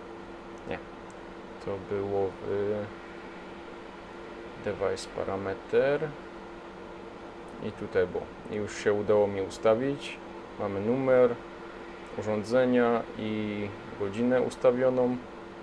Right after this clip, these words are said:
Więc jest, jest git. Nie,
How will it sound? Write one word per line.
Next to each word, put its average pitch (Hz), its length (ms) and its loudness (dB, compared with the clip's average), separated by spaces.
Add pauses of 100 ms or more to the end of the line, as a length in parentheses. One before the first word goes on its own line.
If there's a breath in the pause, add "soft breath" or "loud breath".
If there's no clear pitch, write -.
(2500)
Więc - 680 -6 (280)
jest, - 640 0 (3500)
jest 113 240 4
git. 95 160 -6 (1000)
Nie, 120 340 6